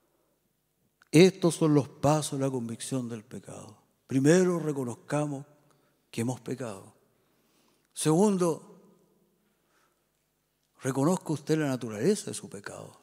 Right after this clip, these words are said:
la rebelión, la maldad, el pecado. Tercero, reconozca que hemos pecado contra Dios. Contra Él pecamos.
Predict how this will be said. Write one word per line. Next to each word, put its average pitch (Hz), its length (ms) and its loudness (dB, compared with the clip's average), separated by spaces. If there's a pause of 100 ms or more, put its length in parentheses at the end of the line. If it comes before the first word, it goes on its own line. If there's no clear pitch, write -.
la 110 140 -10
rebelión, 120 640 -2 (160)
la 117 100 -10
maldad, 117 460 -2 (500)
el 107 120 -16
pecado. 117 520 -4 (1400)
Tercero, 180 400 2
reconozca 175 800 0 (460)
que 139 80 -4
hemos 160 220 -2
pecado 143 560 -6
contra 113 460 -12
Dios. - 440 -6 (1400)
Contra 107 340 -10
Él 202 260 2
pecamos. - 560 -14